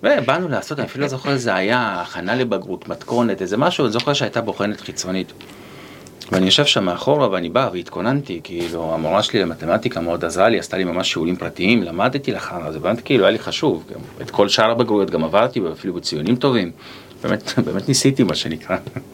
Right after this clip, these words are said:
<laughs> וישבתי שם מאחורה, אני בא לכתוב, ואז היא דופקת איזו יציאה של סטייל של, אה, "תוריד את העיניים ותתמקד בדף שלך, אל תפסול לצדדים."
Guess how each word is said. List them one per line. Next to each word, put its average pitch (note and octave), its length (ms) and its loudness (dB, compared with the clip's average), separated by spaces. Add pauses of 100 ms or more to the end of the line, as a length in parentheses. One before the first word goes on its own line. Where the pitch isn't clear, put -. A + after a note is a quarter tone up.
(200)
<laughs> - 580 -4
וישבתי D3 420 4
שם F#2+ 180 4
מאחורה, A#2 380 2
אני F#2 120 0
בא F#2+ 140 4
לכתוב, B2 500 0
ואז A2+ 200 0
היא A2 100 -4
דופקת A2 420 -6
איזו F2 140 -6
יציאה G2+ 440 0
של - 160 -4
סטייל F#2+ 280 2
של, E2 340 0
אה, D#2+ 200 0 (600)
"תוריד A#2 240 6
את - 60 0
העיניים A#2+ 360 4
ותתמקד G#2 480 -2
בדף G2 220 0
שלך, - 220 -6
אל A#2+ 80 4
תפסול G2 360 -4
לצדדים." D2 420 -4